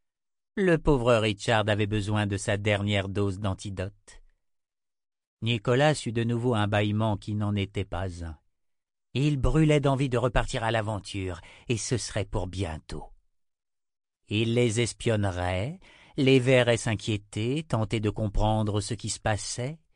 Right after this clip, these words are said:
Une partie de plaisir en perspective.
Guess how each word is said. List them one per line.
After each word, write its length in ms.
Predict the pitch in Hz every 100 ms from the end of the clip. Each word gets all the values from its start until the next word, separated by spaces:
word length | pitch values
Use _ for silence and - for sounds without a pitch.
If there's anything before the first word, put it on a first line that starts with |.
| _ _ _ _ _ _ _
Une 260 | 175 160
partie 400 | 147 151 - 139
de 80 | 127
plaisir 520 | 113 127 127 117 127
en 80 | 120
perspective. 1000 | - 120 - 117 - - 95 90 101 160